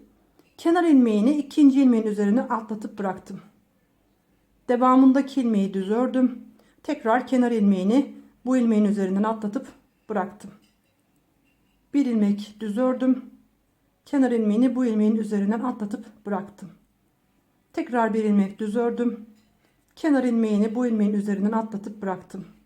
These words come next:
Bir ilmek düz ördüm. Kenar ilmeğini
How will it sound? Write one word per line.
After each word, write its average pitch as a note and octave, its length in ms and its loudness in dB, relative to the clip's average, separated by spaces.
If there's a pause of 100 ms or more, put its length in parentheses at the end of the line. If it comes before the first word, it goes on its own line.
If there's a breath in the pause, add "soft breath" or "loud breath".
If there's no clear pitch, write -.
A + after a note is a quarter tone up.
(3000)
Bir D4 120 0
ilmek G#3+ 420 0
düz A3 160 -6
ördüm. C4+ 460 2 (640)
Kenar D4+ 260 4
ilmeğini A#3 600 2